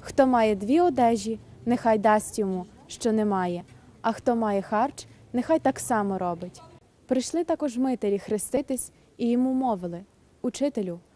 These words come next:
що маємо робити?" А він сказав їм: "Нічого більше понад те, що вам призначено, не робіть". Вояки теж його запитали:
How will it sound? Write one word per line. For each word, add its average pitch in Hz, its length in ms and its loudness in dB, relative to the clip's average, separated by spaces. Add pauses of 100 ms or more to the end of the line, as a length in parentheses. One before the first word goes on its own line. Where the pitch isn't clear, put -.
(160)
що - 280 0
маємо 240 440 2
робити?" 190 460 -2 (480)
А 220 100 -2
він 262 200 2
сказав 208 520 -2
їм: 175 220 -10 (500)
"Нічого 285 460 2
більше 254 380 0
понад 220 320 -2
те, 262 280 0 (300)
що - 260 -4
вам 220 200 2
призначено, 220 840 -2 (240)
не 226 140 2
робіть". 185 480 -4 (540)
Вояки 220 420 0
теж 269 280 0
його 202 220 -2
запитали: 190 680 -2